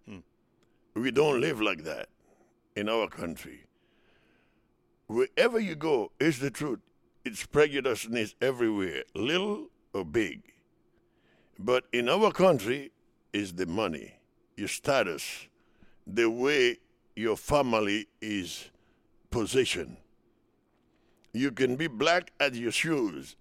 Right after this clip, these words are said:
Speaker 2: and if your father and your mother, your family is in good status, you can do anything you want in the, in the Latin countries. And when we come here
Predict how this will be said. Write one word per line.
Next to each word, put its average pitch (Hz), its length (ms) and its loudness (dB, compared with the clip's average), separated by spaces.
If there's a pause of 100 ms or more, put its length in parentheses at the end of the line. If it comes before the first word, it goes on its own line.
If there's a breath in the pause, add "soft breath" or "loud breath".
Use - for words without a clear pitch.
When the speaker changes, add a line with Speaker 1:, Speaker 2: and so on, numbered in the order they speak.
Speaker 2:
and 127 200 0
if 113 200 -4
your 190 280 4
father 156 440 4
and 113 100 -2
your 113 100 -2
mother, 117 360 0
your 101 140 -4
family 113 480 -4
is 98 240 -4 (540 loud breath)
in 107 160 -2
good 139 200 -2
status, 156 540 0 (260)
you 143 160 -2
can 131 220 -2
do 135 100 2
anything 131 380 -2
you 110 120 -2
want 117 340 -4
in 92 160 -8
the, 85 240 -8
in 98 140 -8
the 92 100 -6
Latin 92 340 -4
countries. 87 640 -10 (1000 soft breath)
And 107 160 -2
when 131 180 0
we 220 140 0
come 180 320 2
here 139 420 0